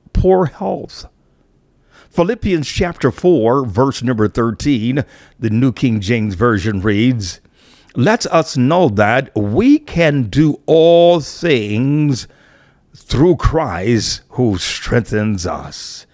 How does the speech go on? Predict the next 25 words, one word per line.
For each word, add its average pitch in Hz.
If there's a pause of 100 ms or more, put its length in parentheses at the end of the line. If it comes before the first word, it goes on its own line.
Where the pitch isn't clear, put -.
(120)
Yes, 123
we 131
can. 90 (600)
We 226
can 226
do 117
all 95
things 78 (340)
through 104
Christ 92
who 104
strengthens 90 (120)
us. - (680)
In 277
her 247
article 139
titled 107 (580)
Twenty-one 104
ninety 101
Good 110
Habits 104 (560)
and 127
a 120
Great 113
Lifestyle, 101